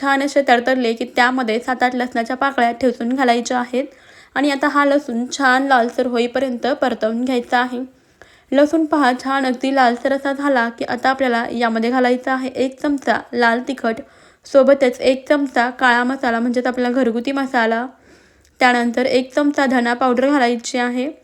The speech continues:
आणि हे सर्व मसाले छान असे या तेलामध्ये मिक्स करून घ्यायचे आहेत. आता यामध्ये मी सब्जी मसालासुद्धा टाकते, तुम्ही कोणताही आवडीचा मसाला यामध्ये घालू शकता.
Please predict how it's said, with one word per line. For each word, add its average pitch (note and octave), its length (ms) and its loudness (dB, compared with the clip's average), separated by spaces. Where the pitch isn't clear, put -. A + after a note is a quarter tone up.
आणि C4+ 140 4
हे C#4+ 140 4
सर्व C4+ 280 4
मसाले C4 520 0
छान B3+ 280 -2
असे B3+ 220 -2
या A#3+ 160 0
तेलामध्ये A#3+ 520 0
मिक्स B3+ 320 -4
करून A#3 320 -4
घ्यायचे A#3+ 340 -2
आहेत. A#3+ 300 -4
आता C#4 160 4
यामध्ये C#4 400 4
मी B3+ 280 2
सब्जी A#3+ 260 0
मसालासुद्धा B3 600 0
टाकते, B3+ 300 -4
तुम्ही B3 220 -4
कोणताही B3 480 -2
आवडीचा A#3 400 0
मसाला A#3+ 360 -2
यामध्ये A#3 360 0
घालू B3 220 2
शकता. A#3 380 -4